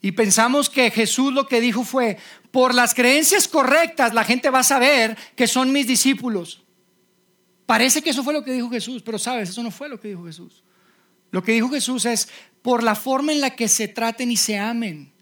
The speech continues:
es que la gente va a saber que son mis seguidores, que son mis discípulos". Esa es la forma en la que la gente va a saber, pero parece que, que confundimos esa parte o la sacamos, no sé. Y es por eso, amigos,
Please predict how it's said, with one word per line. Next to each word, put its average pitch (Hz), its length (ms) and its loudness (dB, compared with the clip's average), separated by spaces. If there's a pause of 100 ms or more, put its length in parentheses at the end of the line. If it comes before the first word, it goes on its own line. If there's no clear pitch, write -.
(220)
es 175 160 -4
que 220 120 -6
la 190 80 -4
gente - 640 -10 (300)
va 170 80 -2
a - 20 -2
saber 175 320 -8
que 170 100 -16
son 160 240 -12
mis 175 380 -8 (160)
seguidores, 160 580 -16 (220)
que 170 100 -16
son 165 260 -8
mis 180 360 -6 (160)
discípulos". 170 720 -10 (1600)
Esa 160 140 -4
es 240 60 -4
la 254 80 0
forma 285 280 0
en 269 60 0
la 233 80 0
que 226 100 -4
la 196 100 0
gente 208 200 -4
va 214 80 -4
a 196 40 -2
saber, 196 280 -6
pero 190 140 -6
parece 196 280 -8
que, 226 300 -6
que 185 160 -14
confundimos 190 760 -8
esa 208 240 -6
parte 214 300 -8
o 190 60 -8
la 175 100 -10
sacamos, 226 560 -8
no 208 100 -6
sé. 196 300 -12 (2500)
Y 180 120 -4
es 196 100 -4
por 233 180 -2
eso, 220 220 -2
amigos, 180 460 -10